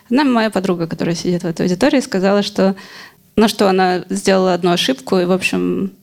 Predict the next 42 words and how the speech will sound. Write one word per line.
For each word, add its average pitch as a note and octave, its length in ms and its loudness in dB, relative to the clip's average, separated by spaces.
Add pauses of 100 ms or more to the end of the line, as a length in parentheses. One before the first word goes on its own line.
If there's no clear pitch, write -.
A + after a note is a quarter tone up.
(360)
когда F#3 280 0
она F3 120 0
совершает - 460 -2
одну - 160 0
ошибку, F#3 340 -2
весь F#3 140 2
день F3+ 160 2
испорчен A3 420 -2
или G3 80 4
что-то F#3+ 240 -4
такое. G3 260 0
Я F3+ 120 2
очень F#3 240 -2
больно F3+ 240 0
пересказываю. G3+ 640 0 (420)
И G#3 60 4
я G3+ 100 4
говорю: G3+ 220 2
«Если G#3 320 0
бы F#3+ 120 0
это F#3+ 220 2
происходило F#3 480 -2
со F#3 160 -2
мной, G#3 320 2
я F#3 160 0
бы, F3 540 -2 (180)
ну, E3+ 300 -2
в - 20 -4
смысле, - 400 -4
ничего F#3 380 2
бы F3 120 -2
не D#3+ 140 0
было E3 180 0
сделано, F3 480 0
потому F3+ 280 0
что F#3+ 180 0
за G3 140 2
день F#3 160 -2
я F3+ 60 0
совершаю F#3 360 -2
столько A#3+ 340 0
ошибок, F3+ 460 -2